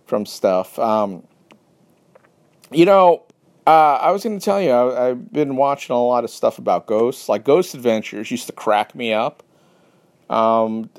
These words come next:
just, uh, Zach Bagans just seems like, uh, I mean, what a, what a nut, right?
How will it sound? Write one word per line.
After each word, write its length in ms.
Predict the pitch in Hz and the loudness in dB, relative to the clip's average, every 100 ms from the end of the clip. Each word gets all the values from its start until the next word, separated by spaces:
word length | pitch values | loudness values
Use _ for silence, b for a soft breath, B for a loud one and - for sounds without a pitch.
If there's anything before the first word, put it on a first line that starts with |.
| - | -8
just, 400 | - - - - | -4 -4 -2 0
uh, 160 | 139 120 | 0 0
Zach 400 | 131 156 170 127 | 2 2 2 0
Bagans 600 | 117 143 123 107 92 - | 2 2 -2 -6 -8 -8
just 200 | 113 - | -8 -6
seems 200 | 135 127 | -4 0
like, 380 | 107 104 _ | 0 -2 _
uh, 400 | 104 92 95 110 - b b b b b b _ - - | -2 0 0 -2 -6 b b b b b b _ -20 -10
I 100 | 113 | -6
mean, 200 | 110 104 | -4 -2
what 160 | - 92 | 0 0
a, 180 | 101 | 0
what 160 | 120 151 | -2 -4
a 80 | 120 | -4
nut, 580 | 90 92 98 120 92 73 | -6 -6 -2 -2 -2 -4
right? 500 | 87 101 139 175 180 | -4 -2 -2 -6 -10